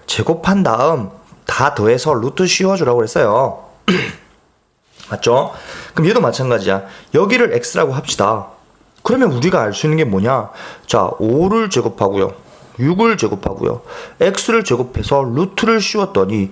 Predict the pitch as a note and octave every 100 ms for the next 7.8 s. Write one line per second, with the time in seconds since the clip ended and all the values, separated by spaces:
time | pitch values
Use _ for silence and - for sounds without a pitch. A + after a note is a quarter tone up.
0 | - - A#3+ A#3+ - A#3+ C3 C#3 - D#3
1 | B2+ C#3 G#2 F2+ G2+ F#2 G#2 - - F#3
2 | F3 B2+ - F3 C#3+ G2+ F#2+ C2+ - -
3 | - - - - - B3+ C#3 E3+ G#3+ -
4 | G3 G#3+ G#3 C3+ D#3 D#3+ - - - _
5 | _ _ _ - - - - - _ _
6 | - _ _ _ - - A#2 A2 C3 B2+
7 | B2 B2+ A#2+ A#2 A2+ A#2 A#2+ B2+